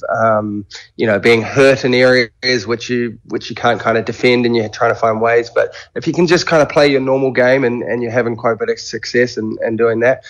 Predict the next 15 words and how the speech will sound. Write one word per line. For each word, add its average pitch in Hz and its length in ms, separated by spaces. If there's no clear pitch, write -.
that's - 220
a - 20
good, 131 240
good - 160
sign. 143 280
And 139 120
then 135 300
it's 120 240
a 143 40
matter 135 240
of 117 120
just, 127 320
uh, 113 400
you 127 80
know, 117 180